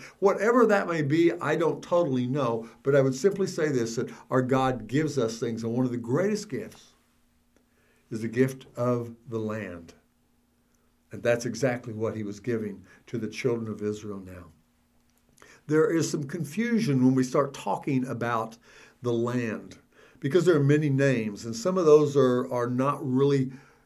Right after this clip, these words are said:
good to qualify or to give us an understanding or very descriptive. For example, the Holy Land.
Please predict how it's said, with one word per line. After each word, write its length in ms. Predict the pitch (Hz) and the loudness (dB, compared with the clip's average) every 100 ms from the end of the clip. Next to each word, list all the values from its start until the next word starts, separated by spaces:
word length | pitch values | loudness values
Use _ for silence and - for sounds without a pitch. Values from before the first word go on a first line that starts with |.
| _ 143 | _ -4
good 300 | 123 165 151 | 2 2 2
to 80 | 135 | -2
qualify 920 | 120 - 156 165 160 - 131 123 120 | -8 -2 0 2 0 0 -2 -2 -4
or 320 | 120 123 123 | -2 -2 -2
to 140 | 123 127 | -2 -4
give 240 | 113 135 | 2 4
us 180 | 131 127 | 2 -4
an 120 | 113 | -8
understanding 840 | 131 131 123 123 131 120 113 107 101 | -4 -2 -2 -4 -6 -6 -4 -6 -6
or 120 | 104 | -6
very 220 | 110 120 | -4 -4
descriptive. 560 | 110 - - 123 110 107 | -4 -4 -2 -2 -4 -6
For 120 | 131 | -4
example, 380 | 117 156 156 151 | -2 -4 -4 -6
the 80 | 127 | -6
Holy 380 | 123 175 147 | -2 0 0
Land. 400 | 113 110 92 85 | -2 -4 -8 -12